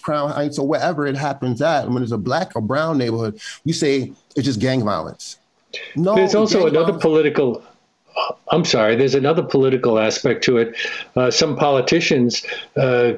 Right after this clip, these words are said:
Speaker 2: c-, say that Black Lives Matter protests are comparable to what happened in the, the Capitol building on January sixth.
Speaker 1: Hmm, hmm.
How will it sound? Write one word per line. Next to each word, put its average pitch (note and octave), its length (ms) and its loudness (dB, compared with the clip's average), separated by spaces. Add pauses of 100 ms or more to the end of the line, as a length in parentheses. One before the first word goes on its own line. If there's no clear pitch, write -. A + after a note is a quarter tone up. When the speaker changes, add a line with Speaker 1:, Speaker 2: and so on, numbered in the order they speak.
Speaker 2:
c-, A#2+ 200 0
say - 560 2
that C3 200 0
Black D3+ 280 0
Lives C#3 340 2
Matter C#3 400 2
protests C3 540 2
are A#2+ 100 -2
comparable C#3+ 720 2 (420)
to C#3+ 340 4
what C3 240 4
happened C#3+ 560 2 (300)
in C#3 260 2
the, C3+ 140 4
the C3+ 120 0
Capitol D#3 440 2
building G#2 420 2
on G2 180 2
January F#2 520 2
sixth. - 560 0
Speaker 1:
Hmm, D3+ 320 -8 (280)
hmm. D3 480 -4